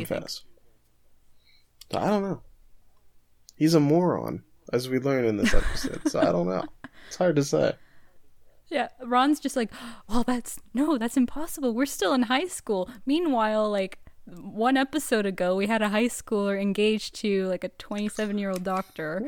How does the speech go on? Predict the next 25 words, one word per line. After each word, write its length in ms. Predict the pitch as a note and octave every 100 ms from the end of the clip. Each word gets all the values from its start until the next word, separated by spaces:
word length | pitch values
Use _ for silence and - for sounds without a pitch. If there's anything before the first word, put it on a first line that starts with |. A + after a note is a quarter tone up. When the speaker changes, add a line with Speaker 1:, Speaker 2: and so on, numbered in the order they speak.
| B3
Speaker 2:
<laughs> 80 | -
Speaker 1:
and 280 | A#3 - A3
we 40 |
also 260 | A3+ C4 C#4
had 340 | A#3+ A3+ A3 - - -
her 180 | C4+
dad 560 | A#3+ G#3+ A3+ G#3+ G3 G#3+ - - -
in 260 | A#3+ A3 - -
an 160 | - A3+
earlier 400 | A3 A#3+ B3 G#3+
episode, 500 | G#3+ - A3+ A3 G#3
like, 320 | G3+ F3+ - -
trying 220 | - A3
to 80 | G#3+
fix 320 | - A3+ -
her 100 | G#3+
up 140 | G#3+
with 120 | G#3+
Doctor 440 | G3 G3+ - G#3 G3
Arade. 500 | F#3+ G3+ F#3+ F3 B3
<laughs> 0 |
So 240 | - D4+ D#4
it's 180 | -
like, 260 | D4+ B3 -
okay, 480 | C4 - A3 G#3